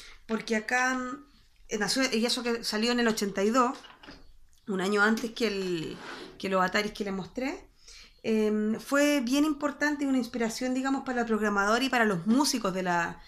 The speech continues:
de la época. Hasta el día de hoy, digamos, lo-, los músicos hacen fili-, filigrama, una especie de, mm,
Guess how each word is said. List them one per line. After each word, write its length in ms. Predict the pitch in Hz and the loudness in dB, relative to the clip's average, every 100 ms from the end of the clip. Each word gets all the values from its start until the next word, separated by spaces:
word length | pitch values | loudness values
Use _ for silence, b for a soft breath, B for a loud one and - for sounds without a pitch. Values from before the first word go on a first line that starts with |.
| b | b
de 140 | 196 | -4
la 160 | 196 185 | 0 0
época. 220 | 175 170 | -2 -4
Hasta 180 | 170 196 | -6 -4
el 80 | 190 | -2
día 180 | 233 240 | 2 4
de 140 | 226 | 4
hoy, 160 | 226 254 | 2 0
digamos, 500 | 254 262 269 285 B B B | -4 -2 -2 -4 B B B
lo-, 340 | 214 208 214 220 | 4 6 6 4
los 320 | 208 202 196 | 2 2 2
músicos 640 | 196 254 269 269 277 240 | 2 4 4 2 2 4
hacen 240 | 240 240 226 | 4 2 -2
fili-, 500 | 226 214 208 185 - | 0 0 0 -2 -6
filigrama, 600 | 202 208 226 262 233 208 | -4 -2 2 4 4 2
una 200 | 220 214 | 0 -4
especie 420 | - 226 226 220 | -4 -6 0 0
de, 200 | 214 202 | 0 -2
mm, 160 | 196 | -4